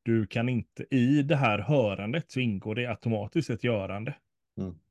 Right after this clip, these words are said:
Speaker 1: Annars hade du be-, använt andra ord helt enkelt.
Speaker 2: Mm.
Speaker 1: Och det är intressant, vi ser ju det i Jesu,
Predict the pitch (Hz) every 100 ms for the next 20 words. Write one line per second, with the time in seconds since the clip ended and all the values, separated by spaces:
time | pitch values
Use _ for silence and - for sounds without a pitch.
0 | _ _ - 113 104 117 110 110 113 117
1 | 113 - 117 104 101 110 101 143 110 101
2 | 98 95 101 - _ _ - 95 82 _
3 | _ - 151 135 139 196 220 156 135 -
4 | 151 151 202 143 156 131 - 131 120